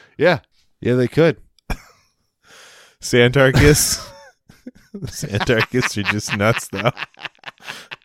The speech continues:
Speaker 1: Oh, well, Santarkists just wanna talk to you about literature all day and, like,
Speaker 2: I know.
Speaker 1: mutual aid farming co-ops.
Speaker 2: Uh.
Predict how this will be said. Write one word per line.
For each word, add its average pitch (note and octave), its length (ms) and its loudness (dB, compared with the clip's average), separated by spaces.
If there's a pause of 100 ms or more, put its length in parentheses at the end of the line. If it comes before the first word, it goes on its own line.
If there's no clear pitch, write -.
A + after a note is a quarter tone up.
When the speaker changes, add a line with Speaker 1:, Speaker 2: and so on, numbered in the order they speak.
(3000)
Speaker 1:
Oh, C3 540 2
well, A2+ 80 -8
Santarkists F3 720 0
just - 180 -4
wanna C3 160 0
talk C3+ 300 0
to C3+ 80 -2
you B2+ 60 2
about A2 260 0
literature G2 680 -6
all E2+ 180 -8
day E2 480 -10
and, F#2 200 -8
like, F2+ 280 -8
Speaker 2:
I G2+ 220 2
know. G2 240 -4 (400)
Speaker 1:
mutual D3 640 4
aid C3+ 300 -2
farming A#2 500 -2
co-ops. F#2 840 -6 (1400)
Speaker 2:
Uh. F2 280 0